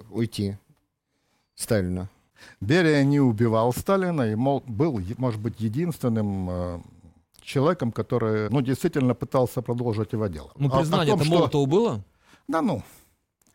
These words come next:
Speaker 3: Так.
Speaker 2: Понимаете, там, э, Молотов и эти самые тоже там з-, запутаны вот так. Значит, э, штука была вся в том, что Сталин, э, еще в тридцать восьмом в своей Конституции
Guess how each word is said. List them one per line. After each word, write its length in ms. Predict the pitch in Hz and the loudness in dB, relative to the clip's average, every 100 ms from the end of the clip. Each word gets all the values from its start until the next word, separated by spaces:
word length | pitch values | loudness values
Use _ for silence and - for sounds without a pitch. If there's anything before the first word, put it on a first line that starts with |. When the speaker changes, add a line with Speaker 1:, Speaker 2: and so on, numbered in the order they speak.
| _ | _
Speaker 3:
Так. 260 | 120 117 | -2 -2
Speaker 2:
Понимаете, 400 | - 214 226 175 | -2 4 4 4
там, 340 | - 208 190 160 175 | 4 2 2 -4 0
э, 580 | 170 160 151 147 139 127 147 - | 4 6 6 6 4 0 -8 -18
Молотов 640 | 147 165 208 180 180 160 | -2 2 4 4 4 2
и 40 | 151 | 4
эти 400 | 147 143 143 156 | 4 6 4 2
самые 440 | - 165 143 135 | 2 2 4 2
тоже 260 | 123 151 123 | 2 0 2
там 200 | 135 117 | 0 -2
з-, 160 | 123 | -4
запутаны 520 | 120 143 170 - 147 135 | -4 -2 -2 0 0 0
вот 200 | 165 - | -2 -2
так. 340 | 87 - - - _ _ _ _ | -6 -6 -20 -20 _ _ _ _
Значит, 400 | 110 165 202 - - | 0 2 2 -2 -8
э, 180 | 147 151 | -2 0
штука 420 | 123 - 262 - | 0 0 0 2
была 280 | 196 190 196 | 2 4 4
вся 180 | - 196 | 2 -2
в 60 | - | 2
том, 200 | 247 196 | 2 2
что 300 | - 170 - _ 110 | 2 2 2 _ -6
Сталин, 560 | - 226 214 160 139 131 | 0 4 4 4 2 2
э, 540 | 120 117 110 110 104 | 4 2 2 0 -2
еще 380 | - 147 - 180 | -2 -4 0 -2
в 60 | - | 0
тридцать 260 | 226 190 | -2 -2
восьмом 320 | 196 - 165 104 | -2 -2 -2 -2
в 40 | |
своей 260 | - 135 110 | 0 0 2
Конституции 800 | 131 - 101 - 82 - - | -2 -2 -4 -6 -10 -12 -20